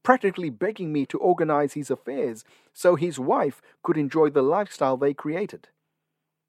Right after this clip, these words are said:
The couple's grown children watched their father's torment in horror. Realization for them quickly dawned. In nineteen ninety-nine, the mean superannuation payout was a hundred and eighty-seven thousand dollars.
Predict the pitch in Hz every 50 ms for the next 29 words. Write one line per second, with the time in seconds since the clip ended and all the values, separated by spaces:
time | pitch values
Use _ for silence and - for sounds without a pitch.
0 | _ _ _ _ _ - 127 151 151 - 208 196 - 165 147 120 - - - 139
1 | 160 160 156 131 120 117 - - - 302 285 180 127 117 113 - _ _ _ -
2 | 120 170 185 - - - _ - 135 131 - _ - 196 - 220 190 139 127 123
3 | 120 113 - - - - 143 131 127 165 175 160 143 131 120 - - - 226 254
4 | - - - - _ _ _ _ _ _ _ _ _ _ _ _ _ _ _ _
5 | 127 139 151 147 151 147 139 120 147 156 147 - 143 131 - 123 110 165 202 233
6 | 147 117 107 - _ _ _ _ - - 160 - - 151 131 113 120 107 95 87
7 | 76 73 80 - _ _ _ _ _ _ _ _ _ _ _ _ _ _ _ _
8 | _ _ _ _ _ _ _ _ - - - - _ - 185 180 180 208 262 269
9 | - 311 285 226 214 196 202 175 165 147 120 104 101 107 123 - - 139 160 156
10 | 156 156 185 214 254 302 302 277 - - 226 220 - 208 190 180 170 160 151 147
11 | 143 - - 151 139 - - - 208 147 98 - - - - _ _ _ _ _
12 | _ - 151 127 135 127 147 214 214 190 156 143 - 151 156 - 151 - - 156
13 | 147 147 131 131 143 _ _ - 156 139 139 143 131 - 135 127 120 127 101 78
14 | 69 - _ _ - - _